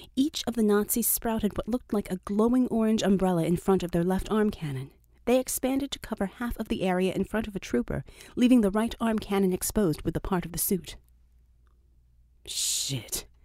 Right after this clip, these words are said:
Energy shields? What other sci-fi crap are these guys gonna pull out next? The shields absorbed any bullets that struck them, but the Krieger seemed to be moving slower, as if operating the shields was draining them.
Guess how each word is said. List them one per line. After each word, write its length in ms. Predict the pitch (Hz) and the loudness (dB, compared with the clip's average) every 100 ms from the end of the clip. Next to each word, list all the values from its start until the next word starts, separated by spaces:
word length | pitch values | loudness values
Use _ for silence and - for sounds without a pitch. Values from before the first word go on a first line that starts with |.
| _ _ _ _ - _ - | _ _ _ _ -20 _ 4
Energy 320 | 294 330 302 | 8 8 6
shields? 480 | - 311 311 302 - - - - _ | 2 2 2 0 -6 -10 -20 -20 _
What 140 | - 285 | -14 -4
other 120 | 226 | -4
sci-fi 460 | - 233 214 208 214 | 0 -2 -2 -2 -2
crap 280 | 185 175 | -2 0
are 40 | 175 | 2
these 160 | 165 | 4
guys 240 | 180 170 - | 4 2 4
gonna 140 | 160 | 2
pull 180 | - 190 | 2 0
out 180 | 160 - | 0 0
next? 440 | 143 117 - - - _ _ _ _ _ _ _ _ _ _ _ _ _ _ _ _ _ _ _ | -2 0 -4 -4 -8 _ _ _ _ _ _ _ _ _ _ _ _ _ _ _ _ _ _ _
The 80 | - | -4
shields 440 | - - 277 277 226 | -2 -2 -2 -2 -4
absorbed 400 | - 190 180 - | -2 -2 -2 -2
any 180 | 226 196 | 2 2
bullets 340 | 165 180 - - | 2 -2 -2 -6
that 140 | - | -6
struck 280 | - 190 - | -2 -2 -2
them, 240 | 131 143 - - - - | -10 -10 -16 -20 -20 -6
but 140 | 226 220 208 | -4 -4 -4
the 100 | 220 | -4
Krieger 380 | - 294 247 | -2 0 2
seemed 300 | 220 - 247 | 2 2 2
to 60 | 214 | 4
be 120 | 202 | 4
moving 300 | 214 202 190 | 6 6 4
slower, 560 | 175 - 262 196 123 - - - - | 2 2 2 0 -2 -6 -14 -6 0
as 120 | 208 | 0
if 100 | 208 | 0
operating 440 | - 254 262 233 208 | -2 0 2 4 2
the 80 | 185 | 0
shields 400 | - 226 185 175 | 0 0 0 0
was 100 | 165 | 2
draining 380 | 214 214 143 | 2 4 2
them. 240 | 131 110 | -2 -6